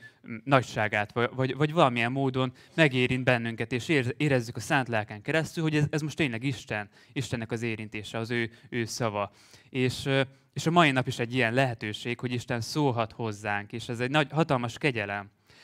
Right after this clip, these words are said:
És, ö, és szeretném azt, hogyha az elején tudnánk imádkozni azért, hogy, hogy a mi szívünk is legyen kész erre. Mert hogyha valami ezt meg tudja akadályozni, akkor azok mi vagyunk.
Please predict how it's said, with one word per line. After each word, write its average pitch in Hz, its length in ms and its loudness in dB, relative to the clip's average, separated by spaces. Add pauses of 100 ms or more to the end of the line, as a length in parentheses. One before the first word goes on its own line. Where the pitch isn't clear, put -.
(240)
És, 117 420 -2
ö, 131 80 2
és 127 160 -2
szeretném 131 520 0
azt, 135 220 -2
hogyha 123 380 -2 (260)
az 117 220 0
elején 127 260 4
tudnánk 127 340 -2
imádkozni 117 600 0
azért, 113 440 -4
hogy, 127 340 -2
hogy 127 200 0
a 131 40 2
mi 185 120 0
szívünk 127 440 -4
is 135 120 -4
legyen 135 240 2
kész 131 340 -2
erre. 107 380 -4 (960)
Mert 127 360 4
hogyha 143 220 2
valami 151 340 8
ezt 131 120 0
meg 165 140 6
tudja 131 240 4
akadályozni, 131 600 6
akkor 139 200 2
azok 127 220 0
mi 131 120 0
vagyunk. 101 420 -4